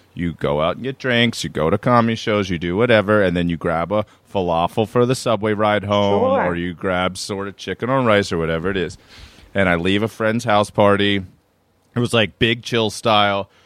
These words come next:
Speaker 1: and I'm driving through my parents' town, and I'm like, "I'm hungry." I was like, "What is open?" I was like, "I bet Taco Bell or something like that's open." Wasn't open.
Speaker 2: <gasps>
Speaker 1: Nothing. So then you realize, you're just remember, like, we're s-,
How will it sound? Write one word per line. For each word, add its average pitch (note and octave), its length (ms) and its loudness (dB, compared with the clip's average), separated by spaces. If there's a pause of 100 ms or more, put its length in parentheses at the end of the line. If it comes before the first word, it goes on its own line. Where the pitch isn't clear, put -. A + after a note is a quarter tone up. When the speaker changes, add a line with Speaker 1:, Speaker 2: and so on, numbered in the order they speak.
(260)
Speaker 1:
and A#2 140 -6
I'm A2 100 -10
driving G#2 460 -4
through A#2 160 -8
my A2+ 120 -2
parents' G#2+ 380 -2
town, G2 400 2 (100)
and G2+ 140 0
I'm G#2+ 80 0
like, G#2 240 -2 (180)
"I'm C3+ 180 -2
hungry." A#2 520 -2 (420)
I A2 100 -6
was G#2+ 120 -2
like, G2+ 120 -2
"What C3 260 0
is B2 160 -2
open?" F2 360 0
I E2 40 -6
was F2+ 120 -8
like, F#2 220 -6
"I A2 60 -2
bet B2+ 280 -2
Taco A2+ 360 0
Bell G2 200 2
or F2+ 60 0
something F2 260 -6
like E2+ 200 -4
that's E2 260 -2
open." D#2+ 400 -4 (100)
Wasn't A#2 400 2
open. - 380 -2 (220)
Speaker 2:
<gasps> - 240 -20
Speaker 1:
Nothing. C4+ 760 0
So B2+ 220 0
then D3+ 200 0
you C4 100 -6
realize, D3+ 500 2
you're C3+ 120 -4
just B2 240 -12
remember, A#2 380 0
like, G#2+ 300 0
we're G2+ 120 0
s-, - 140 -4